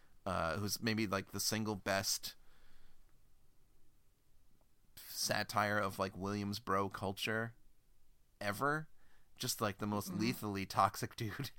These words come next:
Speaker 1: And, uh, here he is completely, like, playing completely against that type. He's a family man. He's, uh, you know, has a career in the N S A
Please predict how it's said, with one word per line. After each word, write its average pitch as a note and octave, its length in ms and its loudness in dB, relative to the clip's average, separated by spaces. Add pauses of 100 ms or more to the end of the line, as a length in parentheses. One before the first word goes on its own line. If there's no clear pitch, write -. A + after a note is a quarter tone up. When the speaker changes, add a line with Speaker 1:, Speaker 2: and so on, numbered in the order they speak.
(340)
Speaker 1:
And, A#2 280 4
uh, G#2 160 6
here D3+ 260 4
he D#3+ 140 6
is C#3+ 200 0 (160)
completely, D3 560 0
like, A#2 240 2 (180)
playing D3+ 460 2 (500)
completely E3+ 420 0
against G#2+ 360 2
that G2+ 160 0
type. G2+ 340 2
He's G2 160 -4
a G2+ 40 -4
family A#2+ 420 2
man. G#2+ 500 2 (540)
He's, - 560 -4
uh, F#2 240 2
you G#2 120 -2
know, G2 100 2
has G2+ 200 0
a F2+ 220 -2
career A#2 400 2
in A2+ 80 4
the A2+ 140 0
N G2+ 120 -2
S G2 220 -2
A C3+ 320 0